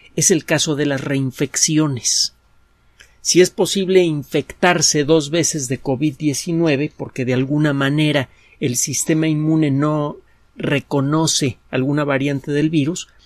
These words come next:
¿qué esperanza podemos tener para las vacunas? Mire, de nuevo,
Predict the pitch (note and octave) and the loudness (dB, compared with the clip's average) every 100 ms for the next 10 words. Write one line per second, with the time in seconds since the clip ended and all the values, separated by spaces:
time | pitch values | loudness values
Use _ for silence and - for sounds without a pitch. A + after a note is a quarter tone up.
0 | - - - D3 - D#3+ D3+ D3 - C3 | -20 -20 -6 -4 2 2 2 0 -2 -2
1 | C3+ D3 - C3+ B2 A#2+ - C3 C3+ C#3+ | -2 -2 -4 -4 -4 -4 -2 0 0 0
2 | E3+ - A3 D#3+ - - _ - - B2 | 0 2 2 2 -6 -10 _ -20 -12 -10
3 | A2 - - B2 C#3 F3+ G3 - | -10 -16 -10 -2 4 6 6 2